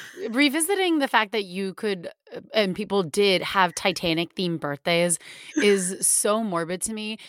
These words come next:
Speaker 2: And I played the Titanic board game, okay?
Speaker 1: Oh,
Speaker 2: So, as an
Speaker 1: we did
Speaker 2: adult,
Speaker 1: too.
Speaker 2: not as a child,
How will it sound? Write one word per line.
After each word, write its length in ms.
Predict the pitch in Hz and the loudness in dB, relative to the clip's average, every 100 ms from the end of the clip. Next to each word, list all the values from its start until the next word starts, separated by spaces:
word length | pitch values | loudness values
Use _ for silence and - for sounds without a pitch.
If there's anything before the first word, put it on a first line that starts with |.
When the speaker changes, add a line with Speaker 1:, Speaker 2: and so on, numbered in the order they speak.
| - | -8
Speaker 2:
And 200 | - 220 - | -2 -2 2
I 180 | 190 214 | 4 4
played 280 | 220 262 214 | 2 -2 0
the 100 | 220 | -2
Titanic 600 | - 208 - 202 196 196 | 0 0 0 -2 0 -2
board 440 | 147 165 165 160 135 | -2 2 2 0 -4
game, 540 | 156 135 127 127 131 151 | -6 -6 -6 -8 -8 -8
okay? 340 | 151 190 180 | -6 0 4
Speaker 1:
Oh, 380 | 262 247 214 151 - | 6 6 6 2 2
Speaker 2:
So, 360 | 180 165 160 - - - _ _ _ - | 0 -2 -6 -12 -20 -20 _ _ _ 2
as 120 | 277 | 4
an 100 | - | 6
Speaker 1:
we 60 | 311 | 8
did 140 | 226 | 6
Speaker 2:
adult, 280 | 226 175 156 | 6 4 6
Speaker 1:
too. 140 | 262 202 | 4 4
Speaker 2:
not 200 | 185 175 | 2 0
as 100 | 175 | -4
a 60 | |
child, 580 | - 156 139 147 151 | -2 -2 -2 -6 -10